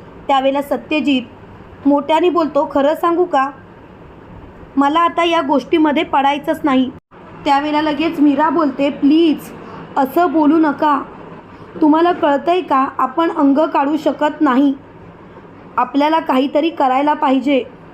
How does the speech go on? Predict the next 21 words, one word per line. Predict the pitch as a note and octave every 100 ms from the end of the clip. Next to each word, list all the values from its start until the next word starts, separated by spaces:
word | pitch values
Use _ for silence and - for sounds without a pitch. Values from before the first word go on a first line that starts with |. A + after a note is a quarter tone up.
| - - - - - - -
आणि | C#4 F4
त्याशिवाय | F4 E4+ F#4 F#4 E4+
आपण | D#4 - E4+
गप्प | C#4+ D4 - F4
राहू | E4 D#4
शकत | C#4+ D4 C#4 D4
नाही. | D4+ C4 C4+ C4+ - - - - - - - - - - - - C4
लवकरात | C#4+ C#4+ D4+ D#4 D4
लवकर | D4+ C#4+ C#4+ E4 C4+ C#4
आपल्याला | C#4+ C#4 D4 D4+
काहीतरी | D4+ C#4+ B3+ D4 D#4+ D4 C4 - - - - - - - -
निर्णय | C4 D#4 C#4+ D4+ E4+
घेतलाच | C#4+ C#4 C4 D4 D#4
पाहिजे. | - C#4 C4 C4 A3 - - - - - - - - - - - - -
त्याशिवाय | F4+ F#4+ G4 F4 F4
मी | F4 F4+
शांत | - D4 C#4+ D#4+
बसणार | D#4 D4 D#4 D#4
नाही | D#4+ C#4 C#4+
म्हणजे | D4+ D4 C#4
नाही." | D#4 C4 B3+ C4